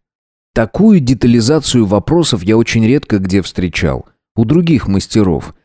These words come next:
Так что пользуйтесь этим, как говорится, пока я живой. Если у вас есть предрасположенность к дотошности, это хорошо. По-моему, надо или тотально сдаваться мастеру, или быть тотально дотошным.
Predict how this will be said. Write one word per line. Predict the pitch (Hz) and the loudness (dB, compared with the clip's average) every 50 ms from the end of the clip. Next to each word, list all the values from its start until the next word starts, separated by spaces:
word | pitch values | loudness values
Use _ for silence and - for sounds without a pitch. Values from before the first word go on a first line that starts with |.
| _ _ _ _ | _ _ _ _
Так | - 123 117 - | -6 -4 -4 -4
что | - - 123 107 | -4 -2 -4 -4
пользуйтесь | - - 147 160 151 123 107 117 113 92 - 104 95 - 110 | 0 0 2 2 2 2 2 0 0 0 0 -2 0 0 0
этим, | 110 95 - 92 95 90 | 0 0 -2 -4 -4 -2
как | - 101 98 87 | -2 -2 -2 0
говорится, | 95 104 104 104 117 135 127 - 110 | 0 0 2 2 2 0 0 -2 -2
пока | 98 - 92 87 - - | -2 -2 -2 -2 -2 0
я | 104 101 101 95 | 0 0 0 0
живой. | 87 95 101 98 95 90 82 71 - - _ _ _ _ _ _ - | 0 0 0 0 0 0 -2 -2 -4 -8 _ _ _ _ _ _ -2
Если | 95 117 127 - - 113 110 | 0 0 0 0 0 0 0
у | 110 | 2
вас | 104 110 113 107 - - | 2 0 0 -2 -2 -2
есть | 110 117 127 120 - - | 0 0 0 0 -2 -2
предрасположенность | - 101 98 90 104 101 98 - - 104 98 104 113 113 98 92 95 101 98 87 - | -4 -4 -2 0 -2 -2 -2 -2 -2 0 2 2 2 2 2 0 0 -2 -2 -2 -4
к | - 104 | -6 -6
дотошности, | 95 98 95 - - 135 127 117 - - 104 92 - - - | -4 -2 -4 -2 0 0 0 0 -2 -4 -4 -4 -4 -2 0
это | 95 90 - 90 | 0 0 -2 -4
хорошо. | - - 101 92 90 92 92 - - - 82 67 - _ _ _ _ _ _ - - | -4 -2 0 0 0 -2 -2 -6 -6 -6 -6 -6 -6 _ _ _ _ _ _ -8 -4
По-моему, | - 104 123 135 139 135 135 135 135 | -2 0 2 2 2 2 2 2 2
надо | 131 127 135 151 139 117 120 | 2 2 2 0 0 2 2
или | 120 117 117 113 | 2 4 2 2
тотально | - - 110 101 - - 160 160 147 127 117 107 | 0 -2 -4 -4 -2 0 0 2 2 2 2 0
сдаваться | 92 92 95 104 101 110 110 - - - 101 | 0 -2 -2 0 0 0 -2 -2 -2 -2 0
мастеру, | 101 110 120 123 110 - - - 101 95 - | 0 0 0 0 -2 -2 -2 0 0 0 0
или | - - 151 135 135 131 | 0 2 2 4 2 2
быть | 117 117 156 156 - | 2 0 -2 -2 -2
тотально | - 117 104 - - 123 123 120 113 107 104 | -4 -4 -4 -2 -2 0 2 2 2 0 0
дотошным. | 98 95 101 92 - - 139 135 117 - - - 90 76 60 | 0 0 -2 -2 -2 -2 -2 0 0 -2 -4 -6 -6 -6 -8